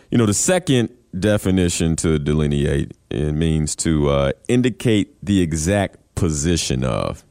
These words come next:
You know, so what, what is your position today?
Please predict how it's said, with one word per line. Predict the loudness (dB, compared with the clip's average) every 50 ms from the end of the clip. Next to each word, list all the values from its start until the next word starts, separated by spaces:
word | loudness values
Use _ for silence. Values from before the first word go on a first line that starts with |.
| _ _ _ _ _ -20 -20 _ _ _ _ _ _
You | -2 0
know, | 2 2 0
so | 0 0 0
what, | 0 0 0 0 0 -2 -2
what | -4 -2 0 2 2 2
is | 4 2
your | 2 2
position | 2 2 0 0 2 2 0 0 0 0 0 0
today? | 0 0 0 0 2 2 2 0 -2 -6 -12